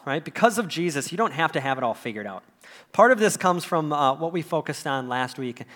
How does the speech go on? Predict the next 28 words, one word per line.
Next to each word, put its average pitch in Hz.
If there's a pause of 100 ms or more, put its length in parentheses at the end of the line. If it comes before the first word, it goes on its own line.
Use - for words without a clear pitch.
(120)
and, 127
and 139
a -
couple 143
weeks 147
before 139
that. 113 (280)
We 170
trust 190
that 147
God 156
is 139
in 139
control. 120
We 131
trust 226
that 180
God 160
is 147
in 180
the 156
process. 127 (680)
He's 165
in 165
charge 185
of 190
the 151
steps. -